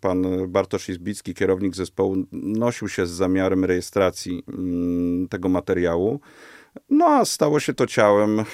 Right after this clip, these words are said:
<laughs> w zeszłym roku, w dwa tysiące dwudziestym trzecim, kiedy, y, doprowadziliśmy do szczęśliwego finału i tego albumu, którego już można słuchać,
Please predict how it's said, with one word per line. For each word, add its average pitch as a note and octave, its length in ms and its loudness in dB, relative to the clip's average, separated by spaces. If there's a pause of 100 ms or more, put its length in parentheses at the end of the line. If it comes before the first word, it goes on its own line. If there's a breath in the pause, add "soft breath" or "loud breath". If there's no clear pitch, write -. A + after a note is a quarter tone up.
<laughs> G#2 300 0
w - 20 -10
zeszłym G2 380 0
roku, F#2+ 240 0
w F#2 60 -8
dwa F#2 160 0
tysiące G2 380 -6
dwudziestym F#2 480 -6
trzecim, G2 400 -4
kiedy, F#2+ 380 -2 (480 loud breath)
y, F2+ 180 -4
doprowadziliśmy F2+ 800 -4
do F2+ 300 -2
szczęśliwego F#2 640 -4
finału F2+ 560 0
i F2+ 140 -4
tego F#2 240 -2
albumu, F2 440 -2
którego F#2 340 -2
już - 140 -4
można F#2 280 -2
słuchać, - 520 -2